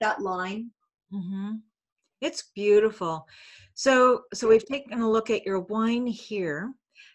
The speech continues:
Speaker 2: and let's see what else we have here. I mean, it's just been a fascinating journey with, um, just to be able to talk to you, because, like, I,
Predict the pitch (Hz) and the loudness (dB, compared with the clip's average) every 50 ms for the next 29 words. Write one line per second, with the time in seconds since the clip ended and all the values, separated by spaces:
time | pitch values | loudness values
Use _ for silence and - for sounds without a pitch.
0 | _ _ _ - 240 240 233 233 233 226 226 220 226 233 220 220 - - - 226 | _ _ _ -6 -2 -2 0 0 0 0 0 0 -2 -2 -4 -6 -8 -6 -6 -4
1 | 214 208 196 196 220 269 - - - - - - - 143 139 - - - 110 - | -4 -4 -4 -4 -6 -8 -10 -12 -14 -14 -14 -14 -14 -16 -20 -20 -18 -18 -18 -18
2 | - - - - 175 143 - - - - 240 240 226 269 - - - - 453 - | -18 -20 -20 -16 -14 -14 -10 -4 0 0 0 0 0 -2 -4 -4 -2 0 0 0
3 | - - 330 302 269 - - _ - 247 269 294 311 302 - 339 269 240 233 226 | 0 -2 -4 -4 -4 -6 -10 _ -6 -4 -2 -2 -2 -2 -4 -2 0 0 2 2
4 | 226 226 220 214 220 214 220 226 233 220 214 202 196 190 - 190 196 196 185 185 | 2 0 0 0 0 0 0 0 0 0 0 -2 -4 -4 -6 -4 -2 -2 -2 -4
5 | - - 185 180 180 180 175 170 175 175 175 - _ - - - _ _ _ - | -4 -4 -4 -2 -2 -2 -4 -4 -6 -8 -10 -12 _ -20 -20 -20 _ _ _ 2
6 | 233 220 208 - _ _ _ - - - 233 220 254 247 254 233 226 202 190 - | 2 2 2 -2 _ _ _ -18 -14 -12 -8 0 4 4 4 4 2 -4 -4 -2
7 | 240 247 247 247 247 - 262 247 226 233 - 262 254 269 262 247 247 247 254 | 0 0 0 0 -2 -4 -6 -6 -4 -4 -4 -2 -2 -2 -2 -2 -2 -2 -2